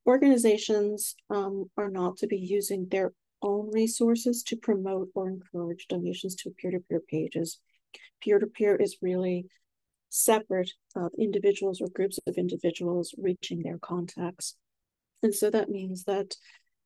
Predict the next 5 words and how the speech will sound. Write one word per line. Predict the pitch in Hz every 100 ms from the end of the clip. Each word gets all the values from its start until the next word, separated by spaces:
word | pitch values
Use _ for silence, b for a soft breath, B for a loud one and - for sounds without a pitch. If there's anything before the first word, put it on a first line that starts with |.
| _
your | 208 220 233
organization | 220 214 214 208 208 208 226 208 208 202 202 185
during | - 196 202 202 196 185
the, | 180 180 175 -
um, | 180 180 - 202